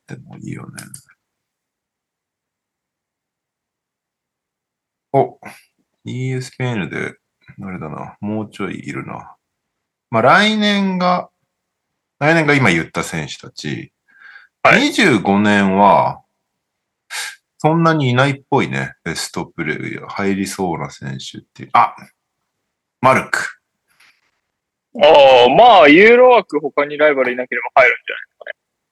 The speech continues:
Speaker 2: かね。
Speaker 1: ああ、ユーロ枠はありだね。マルクね。
Speaker 2: 普通に入りそう。
Speaker 1: 代表でも活躍してるしね。
Speaker 2: はい。まあ、ちゃんとエヌビーエーでも個人のアワーを取ってるんで。ありえそうですけど。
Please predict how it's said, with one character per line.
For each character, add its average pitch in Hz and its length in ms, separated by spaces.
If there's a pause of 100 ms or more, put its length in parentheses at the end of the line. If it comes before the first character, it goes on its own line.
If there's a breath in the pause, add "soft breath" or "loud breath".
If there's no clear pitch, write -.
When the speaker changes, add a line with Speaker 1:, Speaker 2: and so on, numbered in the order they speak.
(480)
Speaker 2:
か 113 100
ね。 107 60
Speaker 1:
あ 98 200
あ、 92 60
ユ 233 320
ー - 20
ロ 311 120
枠 190 240
は 92 160
あ 196 60
り 170 80
だ - 140
ね。 135 280
マ 87 160
ル - 100
ク - 100 (200)
ね。 131 180 (220)
Speaker 2:
普 151 180
通 202 340
に 190 80
入 - 20
り - 0
そ - 20
う。 196 40
Speaker 1:
代 175 140
表 101 200
で - 0
も 117 140
活 90 260
躍 80 120
し - 100
て 90 100
る 80 60
し - 180
ね。 - 80 (720)
Speaker 2:
は 113 160
い。 - 120 (520)
ま 131 100
あ、 113 40
ち - 80
ゃ 131 80
ん 117 60
と 123 240 (100)
エ 135 80
ヌ 143 80
ビ 139 60
ー 143 60
エ - 20
ー - 20
で 120 80
も 117 320 (880)
個 135 160
人 120 220
の 113 100
ア 120 80
ワ - 20
ー 123 200
を 120 40
取 123 140
っ - 80
て - 80
る - 100
ん - 120
で。 - 60 (2500)
あ 131 100
り 117 120
え 117 60
そ - 180
う - 20
で - 40
す - 60
け - 100
ど。 - 100